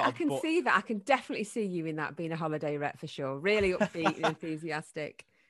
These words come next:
Speaker 1: <laughs>
Speaker 2: I'm just a big kid. I was like, I just think we, we, like, you know, growing up, is it growing old is inevitable, but growing up is optional. And I
Speaker 1: Yeah,
Speaker 2: think, you know,
Speaker 1: totally.
Speaker 2: I,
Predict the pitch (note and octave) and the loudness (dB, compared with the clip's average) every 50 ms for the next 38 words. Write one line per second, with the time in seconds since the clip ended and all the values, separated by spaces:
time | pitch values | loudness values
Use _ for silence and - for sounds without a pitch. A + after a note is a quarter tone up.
0 | _ _ _ _ - C#4 - - - D#4 - - G#3 D4 G#4 G4 D4 G3+ - B3 | _ _ _ _ -6 -6 -4 -2 -4 -4 -2 -2 0 0 0 0 -2 -4 -2 -4
1 | B3+ F#3+ - - - A3 B3+ C#4 E3 - - _ _ _ _ _ _ - - G#3+ | -4 -4 -4 -6 -6 -6 -6 -6 -8 -12 -14 _ _ _ _ _ _ -8 -6 -6
2 | G#3+ C#4 D4 C#4+ - - - C#4 C#4 - - D#4 B3 D3+ - - - - D#3+ - | -4 -4 -4 -4 -6 -8 -8 -6 -8 -6 -6 -8 -8 -8 -10 -16 -16 -14 -14 -14
3 | _ _ _ C3+ D#3 E3+ E3 D3+ C3 - - - E3 D#3 B2 F2+ D3+ E3 D#3 B2 | _ _ _ -10 -8 -8 -8 -8 -10 -12 -12 -8 -6 -6 -6 -6 -6 -6 -4 -4
4 | A2+ G#2+ G2+ - _ _ _ _ _ - - G#3 A3 A#3 A#3 A3 E3 C3 C3+ C3 | -4 -6 -8 -10 _ _ _ _ _ -2 2 4 4 4 4 2 0 -4 -4 -2
5 | - G#3 A3 A3+ G#3+ A3 G#3+ G#3 G3 G3 F#3+ F#3+ F3+ D3+ B2 A#2 - - A2 G2 | 0 0 0 0 0 -2 -4 -6 -8 -10 -8 -4 -4 -4 -4 -4 -6 -10 -10 -10
6 | G2 G#2 A2+ A#2 A2 A2 A2 G#2 - G#2 F#2+ G2+ F#2+ - - - F2+ F2+ F2 F2 | -10 -6 -6 -4 -4 -4 -6 -8 -8 -10 -10 -10 -10 -12 -14 -18 -16 -16 -18 -18
7 | _ - G#2 G#2+ D3 D3 C3+ A2+ A2+ A2 G#2 - - G#2+ C3 G2+ F#2+ F2+ F2+ - | _ -12 -8 -4 -2 -2 -2 -2 -4 -6 -8 -8 -6 -4 -4 -4 -6 -8 -12 -14
8 | - C#3+ - A2 A2+ A2+ A2 A2 A2 G#2+ G#2+ | -14 -14 -10 -8 -6 -4 -4 -4 -4 -6 -8